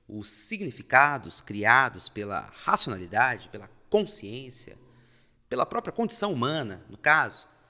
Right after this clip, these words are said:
são significados compartilhados, são necessariamente coletivos, entendeu? Então, o outro e você só são,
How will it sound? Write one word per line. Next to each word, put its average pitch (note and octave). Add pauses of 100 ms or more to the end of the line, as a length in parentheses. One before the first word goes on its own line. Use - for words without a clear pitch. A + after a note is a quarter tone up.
são -
significados -
compartilhados, D3+
são F#3
necessariamente F#3
coletivos, G2+
entendeu? B2 (340)
Então, F3+ (100)
o F3
outro G#3
e C#3
você A#2 (340)
só -
são, E3+